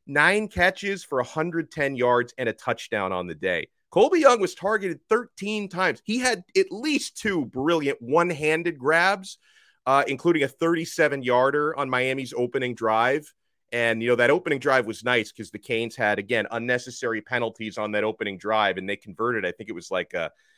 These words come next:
second and twenty-seven or a third and really long to keep the chains moving. That was really good stuff there to overcome some unfortunate penalties. But Colby Young, he's got the size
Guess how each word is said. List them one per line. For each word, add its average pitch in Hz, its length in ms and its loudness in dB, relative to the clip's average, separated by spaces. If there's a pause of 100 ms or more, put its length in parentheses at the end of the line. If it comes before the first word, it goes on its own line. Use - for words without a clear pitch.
(100)
second 120 380 -4
and 98 100 -8
twenty-seven 113 720 -2
or 87 120 -4
a 78 40 -8
third 120 380 -4
and 107 140 -10
really 113 240 -4
long 104 340 0
to - 120 -20
keep - 200 -10
the - 80 -20
chains 104 380 -8
moving. 101 240 -2
That 110 100 0
was 120 140 -12
really 113 200 -2
good 98 160 -6
stuff - 280 -2
there 101 140 0
to 95 140 -2
overcome 104 560 -4
some 95 200 -8
unfortunate 92 560 -8
penalties. 104 520 -4
But 101 160 0 (760)
Colby 151 320 4
Young, 127 260 2
he's 127 280 -8
got 120 280 2
the - 60 -14
size 135 840 0